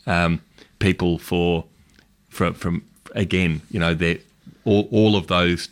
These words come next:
definitions, if you like, of race, religion, gender, um, sexual preference. We should see beyond that and see, see people just as who they are and who they, who they want to be.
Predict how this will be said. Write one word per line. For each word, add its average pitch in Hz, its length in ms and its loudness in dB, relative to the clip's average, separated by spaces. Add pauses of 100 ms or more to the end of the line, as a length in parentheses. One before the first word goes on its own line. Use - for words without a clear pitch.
(140)
definitions, 92 640 0
if 85 80 -6
you 85 80 0
like, 82 300 0
of 85 340 -2 (100)
race, 85 340 -2
religion, 80 600 -2
gender, 80 500 0 (520)
um, 85 180 -2
sexual 85 340 -4
preference. 87 560 -6
We - 80 -8
should - 160 -8
see 104 140 0
beyond 87 260 0
that 85 100 -4
and - 80 -4
see, 92 260 0
see - 280 -2
people 85 500 -4 (200)
just - 380 -4 (800)
as - 180 -4
who 95 120 0
they 80 160 -2
are 78 240 -4 (220)
and 85 140 -2
who 90 140 2
they, 82 140 0
who 90 200 0
they 87 120 0
want 78 160 -2
to 76 60 -6
be. - 260 -4